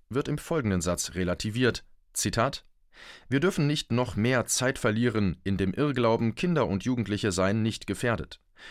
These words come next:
Durch den fehlenden Impfschutz sind die Infektionszahlen bei Kindern und Jugendlichen weiterhin doppelt so hoch wie in der Altersgruppe über fünfzig Jahren.“ Zitat Ende. Zudem könnten Langzeitfolgen von covid neunzehn jungen Menschen eine Zukunft für lange Zeit verbauen.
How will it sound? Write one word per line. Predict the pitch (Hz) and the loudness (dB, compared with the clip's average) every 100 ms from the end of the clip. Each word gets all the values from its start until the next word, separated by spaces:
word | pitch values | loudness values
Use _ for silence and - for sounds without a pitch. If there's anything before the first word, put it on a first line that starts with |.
| - - | -10 -2
Durch | 98 | 0
den | - 95 | 2 0
fehlenden | 90 151 143 110 | 2 2 4 2
Impfschutz | 104 143 - 127 - - - | 2 0 0 0 0 -4 -2
sind | 120 151 | 0 0
die | 151 | 0
Infektionszahlen | 139 147 135 151 156 - 131 110 98 | 0 -2 -2 -2 -2 0 2 2 2
bei | 85 | 0
Kindern | - 127 120 110 | 0 0 2 0
und | 117 | 0
Jugendlichen | 143 139 117 117 123 | -2 0 -2 -2 2
weiterhin | 101 127 120 139 135 | 2 2 0 -2 -2
doppelt | 135 123 113 | -2 -2 0
so | 117 | 0
hoch | 135 131 - - | 0 -2 -6 -14
wie | - 101 | -4 -2
in | 90 | 0
der | 101 117 | 0 0
Altersgruppe | 95 95 92 92 90 90 - | 0 -2 -2 -4 -2 -2 -2
über | 101 82 | -2 -2
fünfzig | - 90 - 107 - | -2 -4 -4 -4 0
Jahren.“ | 90 95 92 - _ - | 2 2 0 -4 _ -4
Zitat | - 113 78 | -2 -2 -2
Ende. | 87 82 - - _ _ _ _ _ | -4 -6 -8 -20 _ _ _ _ _
Zudem | - 127 156 | -4 0 0
könnten | 156 127 127 127 | 2 0 0 2
Langzeitfolgen | 123 175 - 98 95 101 95 95 | 2 0 0 0 0 0 0 0
von | 92 92 | 0 -2
covid | 95 95 107 | -2 -4 0
neunzehn | 110 127 135 113 | 0 2 2 2
jungen | 127 151 107 | 2 2 2
Menschen | 104 135 - 113 | 0 0 -2 -2
eine | 90 131 | 0 -2
Zukunft | 135 - 151 98 90 - | -2 -4 -2 -2 -2 -2
für | 92 | 0
lange | 82 98 82 | 2 2 0
Zeit | - 104 92 | 0 0 0
verbauen. | - 104 101 110 82 | -2 2 2 2 0